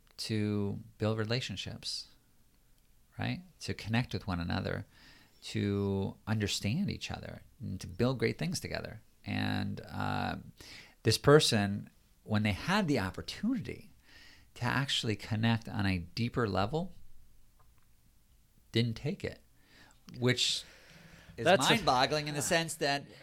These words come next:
Speaker 1: it, it would appear, wait a minute, they really wanna connect. They've sent me
Speaker 2: Yeah.
Speaker 1: three freaking automated messages. Well, th-, you know, they must wanna connect.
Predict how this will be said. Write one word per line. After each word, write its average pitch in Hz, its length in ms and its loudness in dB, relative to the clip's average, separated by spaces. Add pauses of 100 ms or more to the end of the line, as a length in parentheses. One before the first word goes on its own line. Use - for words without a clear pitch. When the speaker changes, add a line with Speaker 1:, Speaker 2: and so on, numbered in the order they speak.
(1200)
Speaker 1:
it, - 100 -6 (120)
it 151 120 6
would 143 160 10
appear, 277 340 4
wait 247 220 8
a 381 40 6
minute, 113 200 2
they 156 100 6
really 131 200 6
wanna 147 160 4
connect. 302 540 0 (140)
They've 139 160 12
sent 131 200 12
me 117 60 8
Speaker 2:
Yeah. 110 60 6
Speaker 1:
three 160 220 6
freaking 165 340 4
automated 160 400 8
messages. 156 440 4
Well, 107 220 4 (420)
th-, 135 160 0
you 135 160 4
know, 123 260 4
they 127 120 4
must 135 280 0
wanna 123 120 2
connect. 170 280 0